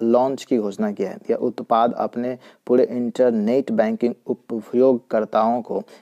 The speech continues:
विदेशी मुद्रा लेनदेन को मूल रूप से संभालने में सक्षम बनाता है। इसका राइट आंसर जो बनता है वो है आपका कैनरा बैंक। नेक्स्ट क्वेश्चन is, देखिए, नेक्स्ट क्वेश्चन है, नारकोटिक्स कंट्रोल ब्यूरो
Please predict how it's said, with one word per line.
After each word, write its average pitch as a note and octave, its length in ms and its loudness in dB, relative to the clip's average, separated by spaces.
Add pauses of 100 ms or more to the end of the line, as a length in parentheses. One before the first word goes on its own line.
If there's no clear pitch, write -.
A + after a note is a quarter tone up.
(140)
विदेशी A#2 380 2
मुद्रा A2+ 500 0
लेनदेन A2+ 400 0
को - 200 -12 (160)
मूल B2+ 380 2
रूप B2+ 280 4
से - 180 -8
संभालने A2 580 -4
में G2+ 200 -6
सक्षम - 540 -8
बनाता G2 340 -6
है। F#2 120 -10 (380)
इसका - 200 -4
राइट G3+ 300 0
आंसर G2+ 200 -6
जो F#2+ 120 -4
बनता F#2+ 280 -6
है G2+ 60 -6
वो F#2+ 140 -8
है F#2+ 80 -8
आपका F#2 300 -8
कैनरा F#2+ 580 -4 (200)
बैंक। E2+ 440 -8 (400)
नेक्स्ट A2 320 -4
क्वेश्चन G#2+ 500 -4
is, G#2 60 -10 (760)
देखिए, A2 260 -2 (480)
नेक्स्ट A2 200 -8
क्वेश्चन A#2+ 340 0
है, A#2+ 300 0 (300)
नारकोटिक्स A2+ 720 0
कंट्रोल B2 460 2
ब्यूरो A2+ 420 4